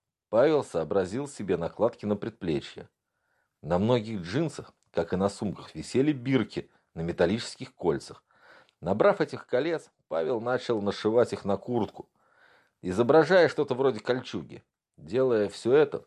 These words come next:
он обдумывал то, что видел в течение дня. Монстры в крови. В собственной и в крови людей, которых они кусали.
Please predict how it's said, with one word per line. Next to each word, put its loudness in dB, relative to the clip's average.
он -2
обдумывал 2
то, 2
что -2
видел 0
в -4
течение -4
дня. -12
Монстры -2
в -10
крови. 2
В -20
собственной 2
и -16
в -20
крови -4
людей, 0
которых 2
они -4
кусали. -4